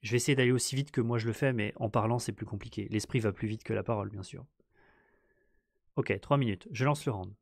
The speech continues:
Je suis en Turquie. Je vois que j'ai la mer au nord. Je suis dans un, dans une épingle.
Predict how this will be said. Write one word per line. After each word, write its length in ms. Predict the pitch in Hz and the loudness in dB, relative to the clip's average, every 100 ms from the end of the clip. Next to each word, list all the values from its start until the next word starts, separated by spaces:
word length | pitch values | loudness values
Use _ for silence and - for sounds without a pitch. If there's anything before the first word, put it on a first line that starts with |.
| _ - | _ -4
Je 140 | 127 | -2
suis 180 | 127 147 | 0 0
en 60 | |
Turquie. 380 | 131 - - 95 - _ _ _ _ | 0 -4 -6 -10 -10 _ _ _ _
Je 100 | 110 | 0
vois 120 | 135 | 2
que 60 | 147 | 4
j'ai 100 | 131 | 4
la 100 | 120 | 4
mer 160 | 135 127 | 4 2
au 60 | |
nord. 300 | 107 92 - _ _ _ - _ _ | 2 -2 -6 _ _ _ -20 _ _
Je 120 | 113 107 | -4 -2
suis 180 | - | 0
dans 260 | 139 120 113 | 2 2 4
un, 180 | 113 131 _ - | 2 0 _ -12
dans 220 | 139 120 | -4 0
une 180 | 123 127 | 0 2
épingle. 420 | 131 117 98 90 | 0 0 -2 -4